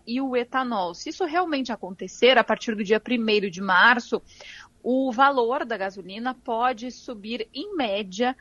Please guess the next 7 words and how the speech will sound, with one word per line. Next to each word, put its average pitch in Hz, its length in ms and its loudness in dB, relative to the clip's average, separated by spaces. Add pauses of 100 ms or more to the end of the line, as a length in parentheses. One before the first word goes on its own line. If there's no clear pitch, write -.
(180)
setenta 254 440 -4
centavos, 220 760 2
conforme 220 760 -2 (340)
as 202 520 2
associações 226 960 -8
do 208 160 -8
setor. 220 600 -6